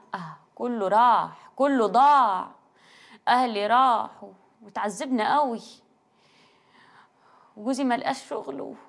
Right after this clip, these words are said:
آه، والعيال هجت وما رجعتش و-، اتعذبنا قوي، قوي، قوي.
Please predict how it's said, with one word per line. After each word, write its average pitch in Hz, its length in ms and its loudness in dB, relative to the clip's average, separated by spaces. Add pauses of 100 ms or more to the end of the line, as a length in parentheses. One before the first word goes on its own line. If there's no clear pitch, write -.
(240)
آه، - 200 -12
والعيال 226 440 -6
هجت 202 500 -4
وما 190 180 -4
رجعتش 196 640 -4
و-، 226 200 -12 (1200)
اتعذبنا - 600 -10
قوي، - 240 -6
قوي، 233 260 -8
قوي. 165 240 -10